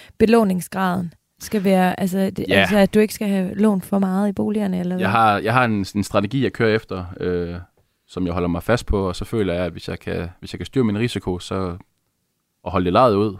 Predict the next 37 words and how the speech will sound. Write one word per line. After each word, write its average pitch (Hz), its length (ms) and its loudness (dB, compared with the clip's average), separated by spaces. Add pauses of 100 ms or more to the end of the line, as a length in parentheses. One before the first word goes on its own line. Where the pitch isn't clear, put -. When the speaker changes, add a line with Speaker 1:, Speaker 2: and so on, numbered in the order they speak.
(680)
Speaker 2:
og, 98 320 -2
og 113 160 4
der 104 60 4
er 87 40 2
plads 107 240 0
til - 100 -8
at 87 60 -4
tage 98 100 -4
noget 95 120 -4
tomgang 101 440 -4
og 87 80 -6
noget 85 420 -4
uforudset 90 420 -2
udgifter 104 360 -4
og 85 60 -6
noget, 92 260 -2
så, 95 360 -4
så 95 160 -10
ser 92 140 -6
det 87 60 -6
stadig 95 180 -4
fornuftigt 98 340 -6
ud. 92 140 -6
Så, 98 280 -4
så - 140 -8
er - 20 -4
det 90 60 -8
der, 98 80 -2
vi 92 80 -6
belåner 82 280 -6
os 82 100 -10
op - 120 -8
til, 92 260 -10
og 90 120 -4
ikke 92 120 -4
over 87 180 -4
det. 92 120 -10